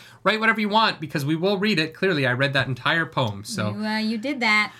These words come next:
Speaker 1: Okay, try, you know, try and keep 'em a little bit shorter than that one, maybe. Maybe, but if you don't want to, don't. I'll read it. Uh, d-, uh, follow us around the internet.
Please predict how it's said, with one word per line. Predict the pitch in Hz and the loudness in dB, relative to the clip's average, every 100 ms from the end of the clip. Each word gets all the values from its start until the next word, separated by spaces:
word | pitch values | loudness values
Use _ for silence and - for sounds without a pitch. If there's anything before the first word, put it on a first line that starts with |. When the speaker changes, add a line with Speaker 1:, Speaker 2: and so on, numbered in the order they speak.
| - - | -20 -20
Speaker 1:
Okay, | - - 202 | -14 -4 -4
try, | - 220 | 0 0
you | 208 | 2
know, | 175 156 | 0 -2
try | 190 | -2
and | 160 | -2
keep | 117 | -4
'em | 101 | -8
a | 104 | -8
little | 98 | -10
bit | - | -8
shorter | 131 123 | -2 -2
than | 123 123 | 0 0
that | 143 | 0
one, | 156 165 | -2 -2
maybe. | 160 170 190 180 - _ _ | -2 -2 -2 -6 -12 _ _
Maybe, | 202 196 196 | -6 -2 -2
but | 190 190 | 0 -2
if | 180 180 | -2 -4
you | 185 | 0
don't | 185 156 | 0 0
want | 156 | -2
to, | 175 | -2
don't. | 151 147 101 | -2 -2 -2
I'll | 107 | -4
read | 117 101 | -4 -6
it. | 95 - _ _ 147 | -8 -14 _ _ 0
Uh, | 160 170 165 165 165 160 - - - - - | 2 4 4 2 2 -2 -6 -20 -20 -18 -4
d-, | 165 | 0
uh, | 160 | 2
follow | 165 196 | 2 0
us | 180 | 0
around | 175 | 0
the | |
internet. | 165 185 | 0 -2